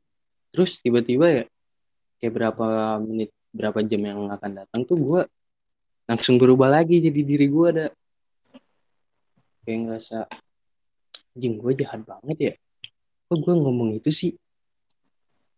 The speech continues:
Seharusnya gue bisa bersyukur, ini, ini. Intinya, kalau gue lagi nggak bersyukur, ya gue bakalan kesel aja sama semuanya.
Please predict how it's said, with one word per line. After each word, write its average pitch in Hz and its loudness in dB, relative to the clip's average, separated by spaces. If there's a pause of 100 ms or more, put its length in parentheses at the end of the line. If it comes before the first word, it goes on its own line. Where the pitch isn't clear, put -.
(380)
Seharusnya 120 -4
gue 160 0
bisa 131 -2
bersyukur, 147 2
ini, 127 2
ini. 147 2 (240)
Intinya, 156 2 (640)
kalau 131 6
gue 131 8
lagi 127 4
nggak 123 2
bersyukur, 139 -2 (400)
ya 110 -4 (1400)
gue 160 0
bakalan 123 2
kesel 113 -2
aja 175 0
sama 151 -2
semuanya. 160 0